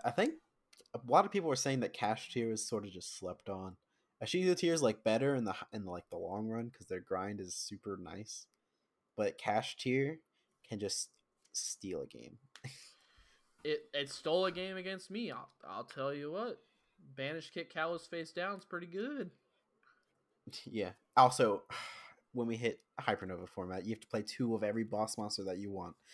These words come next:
Speaker 1: 'Cause if you don't, you're gonna get Diablosis, and it's gonna eat it. <laughs>
Speaker 2: Oh, God. So, what is the first deck you ever brought to locals? I think everyone has, like, a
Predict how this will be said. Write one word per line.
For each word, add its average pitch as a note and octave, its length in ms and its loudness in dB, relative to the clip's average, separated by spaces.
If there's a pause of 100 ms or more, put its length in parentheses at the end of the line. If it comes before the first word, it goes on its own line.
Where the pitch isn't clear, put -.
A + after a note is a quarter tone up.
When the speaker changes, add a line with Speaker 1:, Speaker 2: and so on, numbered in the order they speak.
(540)
Speaker 1:
'Cause G2 200 2 (100)
if - 120 -16
you G#2+ 60 -2
don't, D3+ 380 6
you're G#2+ 120 -2
gonna G#2 160 0
get G2+ 180 -2
Diablosis, C3+ 760 4 (100)
and G2 120 -6
it's E2+ 140 -6
gonna F2+ 160 -10 (100)
eat G2+ 160 -4
it. - 160 -6
<laughs> C#3 60 -2 (1040)
Speaker 2:
Oh, A#2+ 480 -8 (1500)
God. F#2+ 400 -16 (840)
So, A3+ 380 0 (800)
what C4 320 -2
is B3+ 220 -8
the E3+ 180 -12 (180)
first D#3+ 340 -4
deck B2+ 200 -6
you A#2+ 80 -4
ever A#2 140 -10
brought G#2 220 -10
to G#2+ 80 -16
locals? - 460 -16
I D3 60 -8
think G#3+ 200 -6
everyone E3+ 360 -2
has, C#3 380 -2
like, A#2 240 -6
a A2+ 60 -16